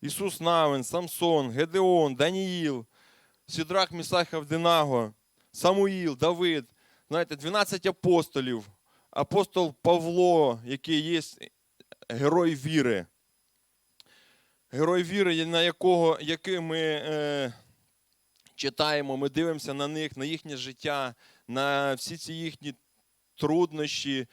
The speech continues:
які вони проходили на протязі свого, е, на протязі цього життя. І знаєте, хотів би поділитися, перший такий герой віри — це Даніїл. Про нього написано тільки в книгі Даніїла.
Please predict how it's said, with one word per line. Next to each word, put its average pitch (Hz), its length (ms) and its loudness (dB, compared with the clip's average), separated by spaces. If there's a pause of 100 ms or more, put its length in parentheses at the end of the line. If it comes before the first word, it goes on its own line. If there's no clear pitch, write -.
(140)
які - 240 -8
вони 160 280 -6
проходили 143 760 -6
на 135 120 -4
протязі 143 460 -4
свого, 131 320 -4
е, 123 420 -4
на 127 120 -6
протязі 139 400 -8
цього 127 260 -8
життя. 117 440 -8
І 139 80 -14
знаєте, 185 420 -10
хотів 160 260 -10
би 156 100 -10
поділитися, 151 640 -12 (420)
перший 165 320 -4
такий 147 360 -8
герой 151 320 -4
віри — 160 340 -4
це 143 280 -4 (1000)
Даніїл. 139 720 -2 (2250)
Про - 140 0
нього 220 200 0
написано 214 440 -2
тільки 180 260 -4
в 139 100 -8
книгі 170 360 -6
Даніїла. 131 720 0